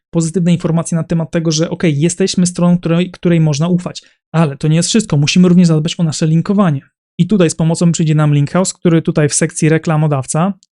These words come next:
ma produkty. I w produktach możemy znaleźć paczki seo. I zazwyczaj nie jestem największym fanem kupowania paczek.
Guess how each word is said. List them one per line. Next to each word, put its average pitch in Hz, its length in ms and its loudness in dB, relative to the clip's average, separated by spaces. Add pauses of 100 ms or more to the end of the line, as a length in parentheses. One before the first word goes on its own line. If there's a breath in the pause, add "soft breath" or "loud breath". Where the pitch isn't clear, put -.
ma 180 180 0
produkty. 190 500 0 (480 soft breath)
I 254 80 2
w - 120 -20
produktach 185 540 0
możemy 185 340 4
znaleźć 165 560 2 (240)
paczki 180 540 -2
seo. 143 440 -4 (640)
I 190 200 0
zazwyczaj 170 680 -2 (420)
nie 165 220 6
jestem 170 560 2
największym 165 400 0
fanem 156 280 0
kupowania 151 440 0
paczek. 180 460 -6